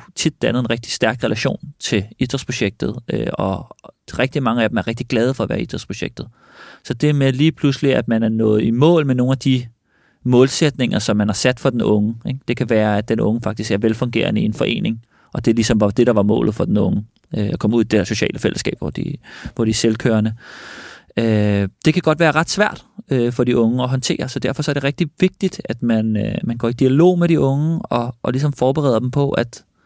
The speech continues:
at idrætsprojektet jo nogen, på et tidspunkt skal,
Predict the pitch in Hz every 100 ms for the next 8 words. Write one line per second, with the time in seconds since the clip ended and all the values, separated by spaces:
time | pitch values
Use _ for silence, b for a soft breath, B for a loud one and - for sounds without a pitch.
0 | b b b b b b - 117 123 131
1 | - 135 123 117 107 107 113 113 - 120
2 | 135 - 123 110 - - 95 -